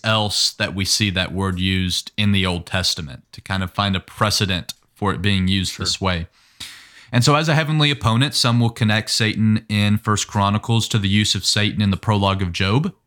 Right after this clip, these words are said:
Speaker 1: which we talked about in the last podcast as well, that the Satan in the prologue of Job seems to be some being of the heavenly council.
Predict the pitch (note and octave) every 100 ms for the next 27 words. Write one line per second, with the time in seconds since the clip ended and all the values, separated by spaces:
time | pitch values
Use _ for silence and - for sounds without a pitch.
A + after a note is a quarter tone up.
0 | _ _ G#2+ - G#2+ A2+ G#2+ A2+ G#2 G2+
1 | G2 F2+ F#2+ G2 G2+ - - - G2+ G2
2 | G#2+ G2 - F#2 F2 G2+ A2 A2 G#2 F#2
3 | - _ _ - - _ _ _ _ -
4 | F#2+ G#2 G2+ F#2+ F2+ - _ _ _ _
5 | - - B2+ A#2+ A2+ A2 A2 G#2+ G#2+ A2
6 | G#2 G2+ G2+ F2+ G#2 G#2+ A2+ A2 - A2+
7 | G#2+ G#2+ - G2 G#2+ G2+ - - - -
8 | - A2+ A2 G#2 A2 A2 G#2+ G2 F#2 G2+
9 | G2+ G2+ G2 F#2 - G2 A2 B2 D#3+ D#3+
10 | -